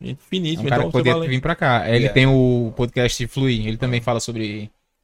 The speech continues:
Speaker 2: sobre lutas e tal.
Speaker 1: Entendeu? Esse, pô, eu não vou ajudar, eu vou ajudar com certeza o cara, entendeu? Não é à toa, a camisa do Number foi
Speaker 2: E é
Speaker 1: o
Speaker 2: M X
Speaker 1: Isaac
Speaker 2: Design.
Speaker 1: fez, pô.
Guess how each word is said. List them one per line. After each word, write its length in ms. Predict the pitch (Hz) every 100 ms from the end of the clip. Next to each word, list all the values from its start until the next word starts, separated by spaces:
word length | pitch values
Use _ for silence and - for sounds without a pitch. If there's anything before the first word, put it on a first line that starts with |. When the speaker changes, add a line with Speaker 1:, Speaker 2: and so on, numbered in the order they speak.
| -
Speaker 2:
sobre 180 | 110 117
lutas 320 | 113 110 110
e 40 |
tal. 200 | 107 101 -
Speaker 1:
Entendeu? 420 | 113 - 117 127
Esse, 140 | 151 156
pô, 420 | 156 175 151 123 - - -
eu 80 | 117
não 100 | 123
vou 120 | 120 120
ajudar, 320 | 117 110 131
eu 60 |
vou 120 | 120 113
ajudar 380 | 147 143 107
com 120 | - 131
certeza 380 | 156 135 135
o 20 | 135
cara, 380 | 98 107 117 - _ _
entendeu? 260 | - 98 117 - - _
Não 120 | 113 139
é 180 | 202
à 40 | 214
toa, 260 | - 202
a 20 | 254
camisa 260 | 143 170 190
do 180 | 196
Number 300 | 185 190 247 233
foi 220 | 220 202
Speaker 2:
E 40 | 220
é 40 |
Speaker 1:
o 40 | 131
Speaker 2:
M 120 | 131 127
X 100 | 139
Speaker 1:
Isaac 240 | 127 123
Speaker 2:
Design. 140 | 127 131
Speaker 1:
fez, 240 | 180 190
pô. 160 | -